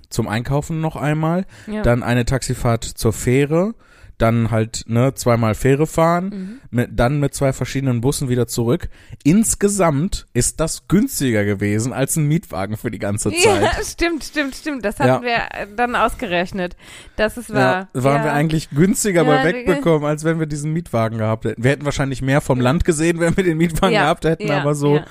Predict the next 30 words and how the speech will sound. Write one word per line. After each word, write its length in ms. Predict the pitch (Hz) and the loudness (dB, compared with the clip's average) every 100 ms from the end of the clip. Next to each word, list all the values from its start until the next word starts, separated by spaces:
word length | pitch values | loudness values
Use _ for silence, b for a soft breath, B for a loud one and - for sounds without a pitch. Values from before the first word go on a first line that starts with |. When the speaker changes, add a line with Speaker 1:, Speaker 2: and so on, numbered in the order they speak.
| B B B - | B B B -2
Speaker 2:
ja. 220 | 131 123 | 2 2
Speaker 1:
äh, 80 | 120 | 2
war 100 | 135 | 2
das 180 | 143 135 | 0 0
für 160 | 147 | 2
uns, 300 | 127 135 147 | 2 0 -2
äh, 320 | - 123 127 127 | 0 0 2 0
günstiger. 600 | 127 147 - 117 104 104 | 0 0 0 -2 0 0
Speaker 2:
Das 100 | 185 | -2
war 100 | 180 | -4
doch 60 | |
perfekt. 500 | - 170 - 208 - | -6 -10 -6 -8 -6
Also 180 | - 175 | -6 -2
wir 80 | 196 | -2
haben 100 | 202 | -4
da 100 | 202 | -6
den 140 | 180 | -6
ganzen 280 | 190 220 - | -8 -10 -12
Tag 320 | 214 226 220 | -8 -8 -8
draußen 380 | - 185 202 214 | -6 -4 -4 -6
rumgehangen. 720 | 175 202 226 202 247 262 262 | -8 -8 -8 -6 -6 -6 -8
Du 80 | 208 | -10
bist 160 | 214 - | -10 -4
sogar 200 | 220 214 | -2 -2
mit 120 | 214 | -4
diesem 220 | 214 208 | -8 -8
kleinen 420 | 208 233 226 220 | -4 -2 -2 -4
Bötchen 520 | 202 240 262 - 285 269 | -2 -4 -4 -8 -6 0
da 240 | 262 269 | 2 2
rausgeschippert. 1120 | 220 247 - - 294 - 294 - 294 302 - | 0 -2 -2 -6 -6 -4 -4 0 0 0 -6